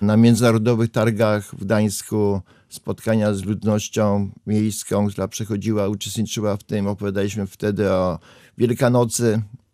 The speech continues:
święta kolejne, ale też potem o, o tych świętach związanych z chlebem.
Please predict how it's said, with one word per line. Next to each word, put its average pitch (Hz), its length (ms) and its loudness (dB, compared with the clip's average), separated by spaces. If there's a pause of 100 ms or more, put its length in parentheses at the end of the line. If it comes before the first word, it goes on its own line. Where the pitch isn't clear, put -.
(120)
święta 98 500 -2
kolejne, 104 560 0 (400)
ale 139 240 2
też 135 180 -2
potem 107 380 -2
o, 92 380 0
o 104 200 -2
tych 101 240 -8
świętach 107 420 -2
związanych 107 440 0
z - 80 -6
chlebem. 131 600 2